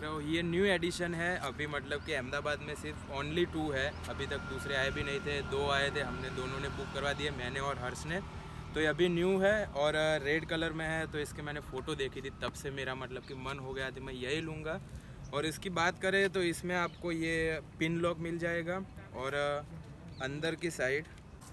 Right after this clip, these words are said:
और अंदर की side आपको ये ग्लास मिल जाएगा, sliding glass, मैं तो यही बोलता हूँ।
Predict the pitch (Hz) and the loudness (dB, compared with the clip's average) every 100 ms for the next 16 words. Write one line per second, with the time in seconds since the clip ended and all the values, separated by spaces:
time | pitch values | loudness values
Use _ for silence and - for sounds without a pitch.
0 | - - - 120 135 139 151 165 170 165 | -12 -12 -6 2 6 8 10 8 8 8
1 | 156 160 147 - 160 160 143 135 151 - | 10 10 8 8 6 6 8 10 10 10
2 | 151 147 156 151 156 - 139 139 156 143 | 6 10 10 10 8 8 10 10 8 10
3 | 143 147 143 135 151 143 151 156 151 151 | 10 10 8 6 8 10 10 10 8 8
4 | 165 196 | 8 8